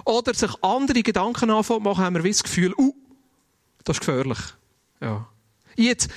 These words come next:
ich habe mir sehr, sehr schwer da mit der Predigt von heute Morgen. Der Grund, wieso ich mir schwer da habe, ist, auf die einen Seite, dass ich seit zwei Jahren zu dem Thema sehr viel lese,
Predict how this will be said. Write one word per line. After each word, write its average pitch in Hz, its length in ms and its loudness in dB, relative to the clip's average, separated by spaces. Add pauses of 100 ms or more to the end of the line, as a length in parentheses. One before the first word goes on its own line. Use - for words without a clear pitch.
(420)
ich 233 140 2
habe 240 120 0
mir 214 80 2
sehr, 233 640 2
sehr 208 360 2
schwer 175 360 -2
da 180 180 0
mit 165 180 -2
der 160 60 -4
Predigt 151 380 -2
von 147 140 -2
heute 151 240 -2
Morgen. 123 420 -2 (500)
Der 196 60 0
Grund, 269 460 2
wieso 226 280 4
ich 214 140 2
mir 214 80 4
schwer 202 420 0
da 220 240 2
habe, 208 240 0
ist, 226 380 2 (400)
auf - 140 -2
die 208 120 0
einen 240 200 0
Seite, 247 300 0
dass 190 140 2
ich 202 100 2
seit 202 180 0
zwei 214 300 2
Jahren 208 380 2 (380)
zu - 140 0
dem 202 240 0
Thema 214 640 2 (260)
sehr 214 300 2
viel 175 220 2
lese, 247 520 2